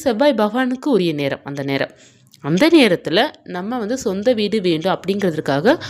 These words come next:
முருகனுக்கு வந்து தீபம் ஏற்றும் போது, அது இன்னமும் நமக்கு நல்ல பலன் கொடுக்கும் அப்படிங்கிறதுக்காக தான் இந்த செவ்வாய் ஹோரையில வந்து நம்ம வழிபாடு செய்யணும் அப்படிங்கிறது ஒரு சில இதுல சொல்லப்பட்டிருக்குது. நார்மலாகவே நம்ம மாலை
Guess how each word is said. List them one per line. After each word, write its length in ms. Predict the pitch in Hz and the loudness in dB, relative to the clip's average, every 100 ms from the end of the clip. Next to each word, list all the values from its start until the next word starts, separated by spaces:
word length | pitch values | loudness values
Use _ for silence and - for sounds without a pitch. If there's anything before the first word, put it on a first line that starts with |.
| - - - - | -14 -14 -8 4
முருகனுக்கு 540 | 247 349 349 240 - | 8 8 8 6 2
வந்து 160 | 170 202 202 | 0 0 2
தீபம் 340 | 214 196 214 | 2 2 2
ஏற்றும் 340 | 165 156 202 156 | 0 0 0 2
போது, 160 | 170 | 4
அது 160 | 330 220 | 6 6
இன்னமும் 440 | 208 240 320 330 | 4 2 4 4
நமக்கு 220 | 302 190 180 | 4 0 -4
நல்ல 180 | 151 180 | -2 -2
பலன் 280 | 160 160 220 | 0 -2 -2
கொடுக்கும் 440 | 147 135 143 143 - | -2 -2 -4 -4 -4
அப்படிங்கிறதுக்காக 760 | 175 214 208 160 147 - 135 | -6 -4 -2 -2 -2 -2 0
தான் 160 | 139 302 | 2 2
இந்த 120 | 349 | 2
செவ்வாய் 380 | - 190 165 190 | 2 2 4 2
ஹோரையில 320 | 180 151 139 135 | 2 -2 -4 -4
வந்து 200 | 156 320 - - - - - | 0 0 -2 -12 -16 -12 -2
நம்ம 180 | 208 | 2
வழிபாடு 460 | 170 170 175 151 175 - | 4 4 2 0 0 -4
செய்யணும் 360 | 143 139 143 | -6 -4 -4
அப்படிங்கிறது 460 | 131 185 165 139 190 | -6 -6 -6 -2 2
ஒரு 180 | 240 160 | 2 2
சில 180 | 156 139 | -2 -4
இதுல 180 | 143 220 | 0 -2
சொல்லப்பட்டிருக்குது. 760 | - 135 131 127 - 139 131 - - _ - _ _ _ _ | 0 -2 -2 -4 -6 -8 -8 -10 -18 _ -20 _ _ _ _
நார்மலாகவே 640 | 220 254 285 277 220 220 381 | 4 6 6 4 4 2 -2
நம்ம 180 | 302 175 | -2 -6
மாலை 340 | 160 170 190 | -2 0 0